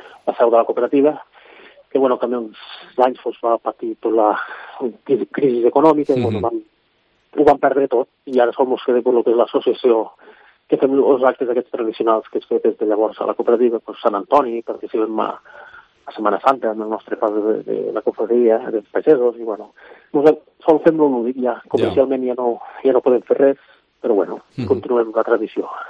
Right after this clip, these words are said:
Speaker 2: Eh, Marc, eh,
Speaker 1: Sí.
Speaker 2: de, de l'època que t'estic parlant jo ara, evidentment tot ha canviat, eh? I a vegades allò parlar de sempre mirant al passat és, és un mal, és un mal exemple, però, mm, què passa, que ara hi ha menys pageses i pagesos que llavors?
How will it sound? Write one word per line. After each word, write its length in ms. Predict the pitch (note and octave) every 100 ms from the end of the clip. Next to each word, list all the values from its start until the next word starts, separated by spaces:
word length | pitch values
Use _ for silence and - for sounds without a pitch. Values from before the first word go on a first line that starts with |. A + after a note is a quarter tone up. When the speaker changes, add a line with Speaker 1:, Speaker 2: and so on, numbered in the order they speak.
| - - -
Speaker 2:
Eh, 100 | A2
Marc, 500 | C3 B2+ E3+ - - -
eh, 520 | A#2 A#2 A#2 A2+ A2+
Speaker 1:
Sí. 140 | A#2
Speaker 2:
de, 160 | A#2+ A#2+ A2+
de 120 | A#2+
l'època 520 | A#2 A#2 G#2+ C#3 F3+
que 100 | G3
t'estic 340 | F#3 E3 E3+ D3+
parlant 320 | D3 D3+ C3+
jo 220 | C#3 D3
ara, 320 | C#3 D3+ D#3
evidentment 420 | D3 A2+ A#2 C#3
tot 160 | B2 A#2+
ha 80 | B2
canviat, 400 | A2+ F2+ E2+ F2
eh? 220 | A#2 C3+
I 240 | G#2 G#2
a 60 | G2+
vegades 280 | G2+ A2 A#2+
allò 220 | A#2 A2+
parlar 320 | A2+ A2+ A#2
de 200 | A#2 A2+
sempre 260 | A2+ A#2 A#2
mirant 260 | A2+ A2+ A#2
al 120 | G#2+
passat 320 | G#2+ - A#2
és, 320 | B2+ A2+ - -
és 140 | A2+
un 180 | A#2+ A#2
mal, 440 | A#2 A#2 G#2+ - - - - - - _
és 140 | A2
un 60 | A#2+
mal 180 | C3+ C3
exemple, 420 | A2 C#3 C3+ D#3+
però, 400 | C#3 C3+ B2 B2 -
mm, 840 | G#2+ A#2 A#2 A2+ A2 A2 G#2+ A2 - - -
què 100 | -
passa, 280 | F3+ D#3 A2+
que 100 | A2+
ara 160 | C3 E3+
hi 100 | F#3
ha 60 |
menys 480 | E3 D#3+ D3+ C3 -
pageses 540 | - B2 A2+ C3 C3 B2
i 60 |
pagesos 540 | B2 A2+ A#2 C#3 A3 -
que 80 |
llavors? 500 | A#2+ G#2+ D#3 - -